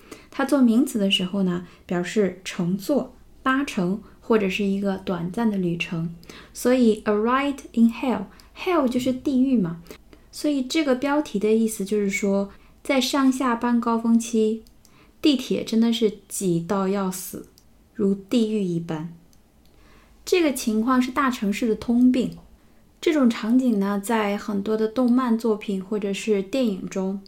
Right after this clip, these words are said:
也是经常出现的。出现这种场景的时候呢，有的时候是表示城乡之间的差距。比如说《你的名字》这部动画电影，就是最近新海诚的那部非常火的电影，呃，我很推荐，特别好看。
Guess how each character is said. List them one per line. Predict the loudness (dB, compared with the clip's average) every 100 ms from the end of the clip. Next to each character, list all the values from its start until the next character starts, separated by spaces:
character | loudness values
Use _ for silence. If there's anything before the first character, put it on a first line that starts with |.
| -20 -20 _ _
也 | 2 2
是 | 2
经 | -2 0
常 | 0 -2
出 | -2 -4
现 | -4 -6 -6
的。 | -8 -14 -20 -20 _ _ _
出 | 0 2
现 | 4 2
这 | 4
种 | 4
场 | 2 2
景 | 2 2
的 | 0
时 | -2
候 | -2
呢， | -2 0
有 | 2
的 | 2
时 | 0
候 | -2
是 | -2 -2
表 | 0 -2
示 | 0 -2
城 | -2 -2 -2
乡 | 0 0 0
之 | -2
间 | -2 -2
的 | -2
差 | -2 -2
距。 | -2 0 -2 -2 -20 -20 -8
比 | 0
如 | 2 2
说 | 4 2 2
《你 | 0 0
的 | 0
名 | 0 0 -2
字》 | -4 -4 -4 -4
这 | -4
部 | -2
动 | -2 -2
画 | -4
电 | -4 -2 -2
影， | -2 -6 -18 _ -2
就 | 2
是 | 2
最 | 2 0
近 | 4 4
新 | 4 0
海 | -2 -6
诚 | -8 -6 -2 0
的 | 2 2
那 | 0
部 | -2 -4
非 | -2 -4
常 | -2 -6
火 | -4
的 | -6
电 | -4 -4
影， | -4 -6 -12 -20 -20 -14 -4
呃， | -2 0 0
我 | -2
很 | -2 -4
推 | -2 -2
荐， | -2 -4
特 | -4
别 | -4 -4
好 | -6 -12
看。 | -10 -10